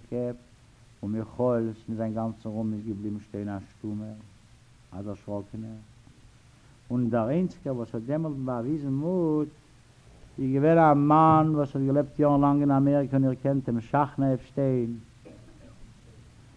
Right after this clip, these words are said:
שחנא עפשטיין, ער האט געקלאפט מיט דעם פויסט אין דעם טיש און האט געשריען,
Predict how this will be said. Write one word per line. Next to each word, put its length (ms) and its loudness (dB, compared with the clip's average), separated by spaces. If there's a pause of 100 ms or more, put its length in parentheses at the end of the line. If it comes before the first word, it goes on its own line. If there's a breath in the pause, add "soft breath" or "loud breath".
(220)
שחנא 400 8
עפשטיין, 840 8 (460 loud breath)
ער 120 6
האט 100 6
געקלאפט 460 6
מיט 120 -2
דעם 120 -2
פויסט 360 6
אין 100 2
דעם 100 6
טיש 300 6
און 100 8
האט 120 4
געשריען, 880 8